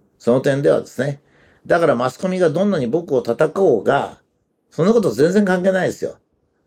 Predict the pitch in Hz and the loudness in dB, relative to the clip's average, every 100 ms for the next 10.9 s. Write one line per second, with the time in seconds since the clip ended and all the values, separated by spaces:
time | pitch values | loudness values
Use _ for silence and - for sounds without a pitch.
0 | _ 135 170 143 170 143 175 185 151 117 | _ -4 -2 0 0 0 0 0 0 -2
1 | - - 160 170 190 180 110 - 98 131 | -10 -2 0 0 0 0 -2 -8 -2 2
2 | 160 170 170 160 156 _ _ _ _ - | 2 0 -2 -4 -4 _ _ _ _ -20
3 | - - 151 165 170 - 170 156 160 151 | -20 -6 -2 -2 -4 0 2 4 4 4
4 | 143 175 165 139 120 143 139 139 156 160 | 0 -4 -4 -2 -2 -2 0 0 0 -2
5 | 131 - 143 - 156 131 110 117 147 123 | -2 -4 -10 -2 -2 -2 -4 -4 -2 -2
6 | 110 147 - 120 117 165 185 240 - - | 0 -4 -4 -6 -2 2 4 2 0 -8
7 | - _ _ _ _ _ - 196 202 214 | -10 _ _ _ _ _ -6 0 0 4
8 | 254 277 135 - - _ 113 165 180 247 | 4 2 -2 -10 -20 _ 0 0 2 0
9 | 220 143 156 233 170 - 110 131 151 - | 0 -4 2 2 2 0 -4 -4 -6 -14
10 | _ _ _ _ _ _ 131 113 | _ _ _ _ _ _ 0 0